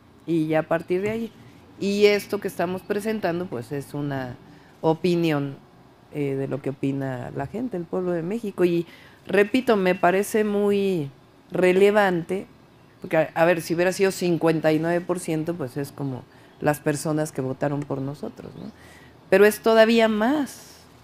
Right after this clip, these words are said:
de las personas que votaron por nosotros que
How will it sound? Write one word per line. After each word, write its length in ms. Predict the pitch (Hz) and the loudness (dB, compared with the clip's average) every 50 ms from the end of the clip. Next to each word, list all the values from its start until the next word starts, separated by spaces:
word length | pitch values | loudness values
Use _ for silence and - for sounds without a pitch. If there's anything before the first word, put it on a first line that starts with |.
| - - _ _ _ _ _ _ _ _ | -20 -20 _ _ _ _ _ _ _ _
de 320 | - 170 160 160 165 160 156 | -10 -6 0 2 2 2 4
las 220 | 156 156 151 - | 2 0 0 -2
personas 540 | - - 156 156 - 175 170 180 175 175 175 | -2 -4 -4 -4 -4 -4 -2 -2 -2 -4 -4
que 120 | - - | -4 -4
votaron 460 | 147 143 139 139 - 156 156 156 160 160 | -4 -4 -4 -2 -2 -2 -2 -2 -4 -4
por 180 | - 165 160 | -4 -4 -4
nosotros 640 | 160 160 165 165 - 156 143 - - 160 165 170 - - - - - - - - - - - - - - - - | -4 -4 -6 -6 -6 -6 -6 -6 -8 -8 -8 -10 -12 -18 -20 -20 -20 -20 -20 -20 -20 -20 -20 -20 -20 -20 -16 -4
que 560 | - 156 156 156 151 151 147 143 143 139 131 | 0 4 4 6 6 6 6 6 4 2 2